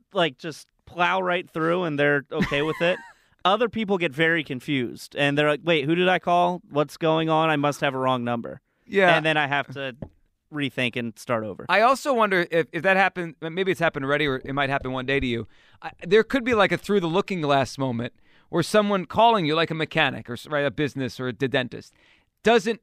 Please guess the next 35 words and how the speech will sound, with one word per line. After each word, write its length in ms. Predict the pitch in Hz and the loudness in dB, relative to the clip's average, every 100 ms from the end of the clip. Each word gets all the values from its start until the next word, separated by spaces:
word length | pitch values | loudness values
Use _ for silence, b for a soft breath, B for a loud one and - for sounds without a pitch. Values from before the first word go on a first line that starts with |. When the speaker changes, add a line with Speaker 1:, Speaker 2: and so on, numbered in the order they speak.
| - | -8
Speaker 2:
hasn't 340 | 156 214 202 | -2 0 -2
put 160 | - 208 | -4 -6
together 380 | - 147 196 185 | -4 0 0 0
yet, 260 | 151 143 | 0 -2
like, 200 | 143 147 127 | 0 -4 -4
you're 320 | 143 196 208 | 0 4 4
the 120 | 170 | 2
guy 520 | 156 175 165 131 123 123 | 2 4 4 2 -2 -4
that 160 | 147 - _ _ | -6 -6 _ _
they 280 | - 175 | -2 -2
talk 460 | 170 - - 180 - | -2 -4 2 2 0
to 200 | - 170 | -8 -6
when 160 | 156 151 | -4 -6
they 120 | 143 | -10
call 280 | - 156 151 | -4 -2 -2
here 380 | - 202 180 | -6 -4 -2
at 100 | 151 | -2
night. 380 | 160 180 151 _ _ _ _ _ - | -4 -6 -6 _ _ _ _ _ 0
Speaker 1:
That's 240 | 165 - | 0 0
true. 260 | - 196 - _ | -4 -4 -4 _
Speaker 2:
That 220 | 190 208 | 0 2
could 160 | 226 190 | 2 2
be, 80 | |
that 160 | 202 214 | 2 2
could 120 | 226 | 2
be, 120 | 202 | 2
like, 80 | 190 | 4
a 100 | 160 | 4
really 300 | 151 185 190 | 2 4 4
weird 280 | 170 175 175 | 4 4 4
moment. 240 | 165 160 | 2 2
Like, 160 | 139 139 | 0 -6
Wait 160 | - 214 | -6 -8
a 40 | |
second. 420 | 175 - 101 - | -8 -14 -18 -20